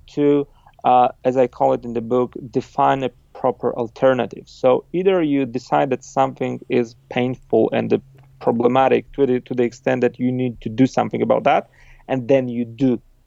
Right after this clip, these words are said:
and then you're trying to solve the problem. You're try-, you, you're doing this thing, or you decide that the, that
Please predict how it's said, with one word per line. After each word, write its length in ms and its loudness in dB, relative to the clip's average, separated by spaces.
and 680 -8
then 300 2
you're 100 2
trying 160 0
to 340 -4
solve 320 -2
the 80 -10
problem. 420 -4
You're 100 -14
try-, 240 -10
you, 240 -6
you're 160 0
doing 360 2
this 140 -4
thing, 240 0
or 420 4
you 300 0
decide 480 0
that 220 -4
the, 400 4
that 280 2